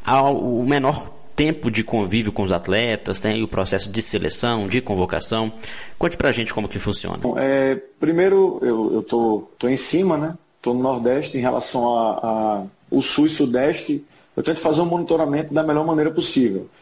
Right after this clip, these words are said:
Speaker 2: É, eu tenho contato com pessoas do Sul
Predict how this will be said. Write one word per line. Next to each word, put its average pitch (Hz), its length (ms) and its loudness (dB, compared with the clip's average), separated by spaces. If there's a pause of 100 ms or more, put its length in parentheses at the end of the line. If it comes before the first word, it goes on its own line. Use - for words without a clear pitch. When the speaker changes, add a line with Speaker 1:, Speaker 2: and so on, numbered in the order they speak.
(200)
Speaker 2:
É, 123 160 4
eu 120 100 4
tenho 139 160 0
contato 139 520 0
com 120 500 0 (320)
pessoas 135 340 2
do 147 120 4
Sul 143 420 4